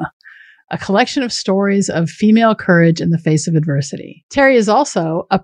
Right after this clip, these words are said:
certified passion test facilitator, accredited Pilates instructor,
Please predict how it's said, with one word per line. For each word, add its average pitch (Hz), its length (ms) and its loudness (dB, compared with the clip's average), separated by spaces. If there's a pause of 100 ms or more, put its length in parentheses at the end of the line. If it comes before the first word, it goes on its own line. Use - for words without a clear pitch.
certified 254 560 -2
passion 214 360 -4
test - 400 -4
facilitator, 175 760 -2 (260)
accredited 226 520 -2
Pilates 190 520 -2
instructor, 160 600 -4